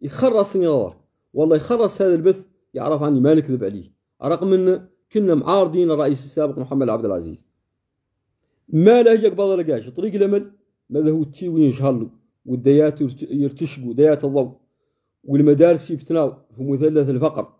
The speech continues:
وإطليان مسدين، والجوامع يبتناو،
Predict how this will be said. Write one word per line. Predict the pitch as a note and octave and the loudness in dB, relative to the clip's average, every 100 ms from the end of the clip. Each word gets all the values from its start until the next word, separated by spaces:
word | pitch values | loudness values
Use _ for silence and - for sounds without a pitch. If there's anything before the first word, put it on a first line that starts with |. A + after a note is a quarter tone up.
| _ _ _ _ _ | _ _ _ _ _
وإطليان | - - D#3 D3+ D#3 E3 F#3+ G3 - _ _ _ - | -16 -2 -2 0 2 4 4 -2 -6 _ _ _ -18
مسدين، | C3 G#3 D#3+ D#3+ A#3 G3+ - _ _ _ _ _ _ _ _ _ _ _ _ _ _ _ _ _ _ _ _ _ _ _ _ _ _ _ _ _ D#3 | 2 2 2 2 2 2 -4 _ _ _ _ _ _ _ _ _ _ _ _ _ _ _ _ _ _ _ _ _ _ _ _ _ _ _ _ _ 0
والجوامع | D#3+ C#3+ F3+ G#3 G3+ E3 | 2 6 6 6 2 -2
يبتناو، | F3+ C3 E3 F3 C3 | -6 -6 -4 -2 -2